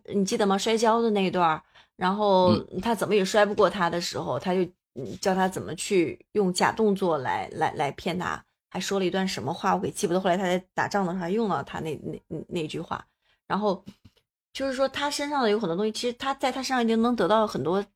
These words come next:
Speaker 1: 启示，甚至说李白可能是他的另一个反面的镜子。啊。
Speaker 2: 嗯，李-，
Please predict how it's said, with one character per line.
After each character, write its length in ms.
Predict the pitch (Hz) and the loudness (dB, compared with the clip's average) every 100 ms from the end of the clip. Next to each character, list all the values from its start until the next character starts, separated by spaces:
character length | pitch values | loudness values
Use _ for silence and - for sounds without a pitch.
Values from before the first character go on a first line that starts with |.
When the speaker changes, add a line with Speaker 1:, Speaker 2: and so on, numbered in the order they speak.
| _ | _
Speaker 1:
启 400 | - - - 151 | -8 -4 -2 -4
示， 460 | 107 - - 180 143 | -2 -4 -2 -2 -2
甚 200 | - 233 | -2 -2
至 80 | 202 | -2
说 160 | 226 | 0
李 120 | 190 | 0
白 120 | 151 185 | 0 -2
可 140 | 185 | -2
能 100 | 175 | -4
是 120 | 190 | -4
他 140 | - 226 | -4 -2
的 80 | 233 | -2
另 280 | 254 214 - - | 0 -2 -4 -4
一 120 | 208 | -2
个 80 | 220 | 0
反 240 | - 165 | 0 0
面 160 | 190 208 | 2 0
的 80 | |
镜 300 | 202 254 208 | -2 -2 -2
子。 220 | 175 - - _ _ _ _ _ _ _ _ _ _ _ _ _ _ | -2 -8 -12 _ _ _ _ _ _ _ _ _ _ _ _ _ _
啊。 240 | 311 294 - _ - | 0 0 -10 _ -4
Speaker 2:
嗯， 240 | 101 90 | 0 2
李-， 180 | 90 95 | 2 0